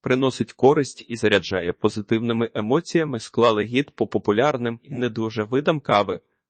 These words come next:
Беріть на замітку невідомі варіанти і пробуйте їх в улюбленій кав'ярні або готуйте самостійно. Еспресо. Еспресо — це основа основ і святий грааль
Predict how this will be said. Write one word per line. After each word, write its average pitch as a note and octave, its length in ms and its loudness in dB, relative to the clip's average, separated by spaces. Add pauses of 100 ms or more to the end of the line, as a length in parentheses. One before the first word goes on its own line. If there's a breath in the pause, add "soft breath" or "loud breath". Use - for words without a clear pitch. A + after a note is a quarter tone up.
Беріть B2+ 380 2
на A2+ 100 0
замітку D3 500 -2
невідомі B2+ 520 0
варіанти A#2 640 -4
і A#2+ 80 -2
пробуйте A#2+ 520 -2
їх B2+ 280 -8
в - 80 -20
улюбленій A2 580 -4
кав'ярні B2+ 680 -2
або A2 300 0
готуйте D#3+ 500 0
самостійно. B2+ 920 -4 (380)
Еспресо. - 640 -8 (160)
Еспресо — A3 500 0
це - 160 0
основа G#2+ 500 0
основ G#2+ 560 -4
і A#2 80 -8
святий G#2+ 440 -4
грааль A#2 360 0